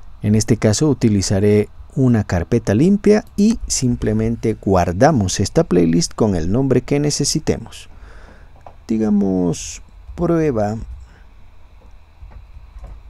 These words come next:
de playlist. Playlist. Esta nos va a guardar como una lista de M tres U. Y una vez que necesitemos,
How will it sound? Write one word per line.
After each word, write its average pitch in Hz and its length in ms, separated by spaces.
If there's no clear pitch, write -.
de 107 100
playlist. 60 680
Playlist. - 640
Esta 175 560
nos 110 280
va 123 160
a 120 40
guardar 123 500
como 107 760
una 113 640
lista 107 560
de 98 480
M 151 200
tres - 520
U. 107 200
Y 131 240
una 135 240
vez 107 180
que - 120
necesitemos, 110 960